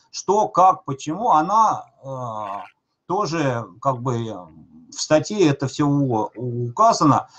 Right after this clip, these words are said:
И в книге, вот в новой книге эта статья тоже включена в эту книгу. М, также там, м, и Олег Шагов написал несколько слов по поводу этому. Ну вот,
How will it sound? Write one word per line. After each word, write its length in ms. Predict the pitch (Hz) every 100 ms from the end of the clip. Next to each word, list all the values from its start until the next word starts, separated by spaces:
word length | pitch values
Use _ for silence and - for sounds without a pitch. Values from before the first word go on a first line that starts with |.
| _
И 180 | 202 226
в 80 | -
книге, 420 | 185 226 262 175
вот 200 | 139 123
в 80 | 139
новой 320 | 151 131 131
книге 540 | 170 233 208 147 127
эта 240 | 180 - 135
статья 440 | - 143 170 208
тоже 320 | - 202 143
включена 580 | 120 151 139 - 135 117
в 60 | 98
эту 220 | 90 98
книгу. 540 | 131 156 240 220 160 _ _ _ _ 117
М, 220 | 110 - -
также 340 | 175 156 151
там, 240 | - 143 120
м, 1080 | 120 113 107 104 98 98 90 90 87 87
и 260 | 104 131 139
Олег 420 | 107 139 190 226
Шагов 400 | - 185 151 127
написал 560 | 156 139 151 156 143 139
несколько 520 | 139 127 131 123 131
слов 360 | - 135 123 -
по 400 | 113 120 107 - - _ _
поводу 480 | 135 123 107 104 107
этому. 440 | 104 101 92 85 - _
Ну 280 | 165 202 135
вот, 280 | 185 330